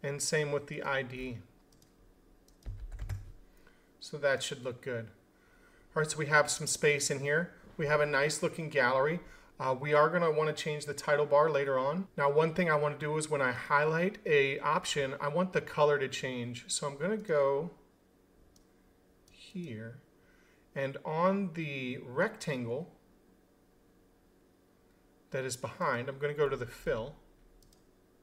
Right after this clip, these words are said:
I'm gonna change it to a color. And a blue. That's,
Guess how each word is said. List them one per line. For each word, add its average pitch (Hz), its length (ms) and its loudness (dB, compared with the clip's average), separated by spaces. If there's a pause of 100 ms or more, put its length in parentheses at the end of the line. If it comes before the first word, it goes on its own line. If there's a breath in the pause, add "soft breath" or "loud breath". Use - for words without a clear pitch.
(1120 soft breath)
I'm - 100 -18
gonna 175 120 -10
change 156 380 -4
it 135 140 -8
to 131 200 -6
a 123 80 -6
color. 117 560 -6 (1600 soft breath)
And 123 140 -14 (1000)
a 139 60 -2
blue. 135 420 -4
That's, 135 240 -2